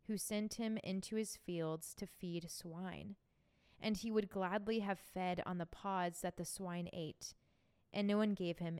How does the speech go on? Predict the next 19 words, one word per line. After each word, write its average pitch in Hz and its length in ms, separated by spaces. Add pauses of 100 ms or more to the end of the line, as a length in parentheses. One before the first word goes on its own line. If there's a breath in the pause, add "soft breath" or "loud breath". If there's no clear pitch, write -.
anything. 165 600 (720)
But 233 140
when 247 120
he 254 80
came 254 340
to - 120
himself, 214 460
he 196 140
said, 160 420 (420 soft breath)
'How 226 160
many 262 400
of 208 160
my 196 160
father's 202 560
hired 233 480
servants 175 600
have 180 300
bread 208 240
enough 175 480